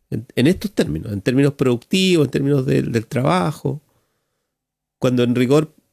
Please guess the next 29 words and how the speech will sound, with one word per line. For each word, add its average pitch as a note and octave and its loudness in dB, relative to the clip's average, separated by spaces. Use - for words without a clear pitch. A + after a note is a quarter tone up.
hay D3 2
un D3 2
montón D3 0
de F3+ 2
otras D#3+ -2
cosas E3 0
que, D3+ 0
que C#3+ 0
siguen D#3+ 0
pasando. D3 0
O A2+ -2
sea, A#2+ -2
que G#2+ -4
hay, C3+ 2
hay, C#3 0
empiezan D3 0
a C#3 2
haber C#3+ 0
noticias C#3 0
relacionadas B2+ -2
con A2 0
el, G#2+ -2
con G#2 -2
la A2 0
dificultad A2 0
para A#2 2
conseguir A2 0
alimentos, C3 0
¿no? B2+ -6